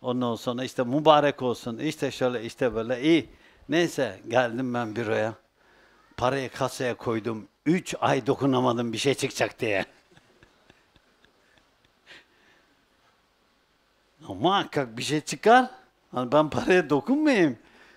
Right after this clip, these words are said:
Yani paraya dokunursam şimdi ödemekte zorluk çekerim bir de geriye.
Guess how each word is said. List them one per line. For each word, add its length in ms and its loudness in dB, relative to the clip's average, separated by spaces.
Yani 140 -2
paraya 380 4
dokunursam 640 0
şimdi 220 -4
ödemekte 560 2
zorluk 460 2
çekerim 460 2
bir 100 0
de 100 4
geriye. 540 2